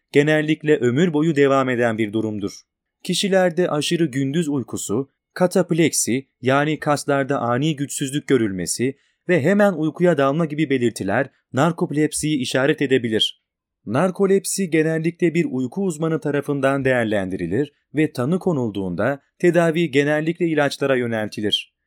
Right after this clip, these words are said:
Narkolepsiye yönelik tedavi planları genellikle bireysel ihtiyaçlara ve semptomlara dayanır. Narkolepsiye sahip kişiler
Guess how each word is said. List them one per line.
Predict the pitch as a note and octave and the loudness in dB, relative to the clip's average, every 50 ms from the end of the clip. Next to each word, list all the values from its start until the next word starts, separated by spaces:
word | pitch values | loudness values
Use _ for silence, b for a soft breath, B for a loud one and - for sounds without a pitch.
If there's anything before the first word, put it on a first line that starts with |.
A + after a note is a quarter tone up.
| _ _ _ _ _ _ _ _ - | _ _ _ _ _ _ _ _ -4
Narkolepsiye | A2+ B2 D3+ F3+ F#3 F3+ - G3+ F#3+ G#3 G3+ - - F#3+ G3 F#3 | 0 2 2 2 2 2 2 4 4 4 2 2 0 0 2 2
yönelik | F3 F3 F3 F3 E3+ F3 - | 2 2 0 2 0 0 0
tedavi | - E3+ D#3 D3 D3+ D3 D3+ F3+ E3+ | 0 0 2 4 4 2 2 0 0
planları | - D3+ C#3+ C3+ A#2 G#2 F#2+ F#2 F2+ E2+ G#2 C#3+ C#3 b b b b | 0 0 2 2 2 0 0 -2 -2 -2 -2 -4 -4 b b b b
genellikle | - C#3 C#3 D3 D3+ D#3 D#3+ F3 E3+ - F3 D#3 | 0 2 4 4 4 4 2 0 0 0 0 0
bireysel | C3+ D3 C#3 C#3 C3 - F#3 F#3 | 2 2 2 2 2 2 2 0
ihtiyaçlara | F3 C#3 - - C#3 C3 A#2+ G#2+ - - A2 G#2+ C3+ D3 | 0 0 -2 0 0 2 2 0 -2 -2 -2 0 0 0
ve | E3+ E3+ | 0 0
semptomlara | - - D#3+ D#3 C3+ - D3+ C#3+ C#3 C3+ B2+ A#2+ A#2 G2+ | 0 0 -2 -2 -2 0 -2 0 0 0 0 0 0 0
dayanır. | A2 G#2+ G#2 G2 G2 F#2+ - - - _ _ _ - | 0 0 0 0 -2 -6 -8 -10 -16 _ _ _ -4
Narkolepsiye | A2+ C3 D3+ E3+ E3 - G3 F#3 F#3+ D3 - - - F#3 F3+ D#3+ | 0 2 2 2 4 2 2 4 4 2 2 0 0 2 2 2
sahip | - E3+ D#3+ D3 D3 D3 C#3 - | 4 4 4 4 4 2 0 -2
kişiler | - C3+ - C3 G#2+ G#2+ G#2 C3 D#3 D3+ | -6 -6 -4 -2 -2 0 0 0 -2 -4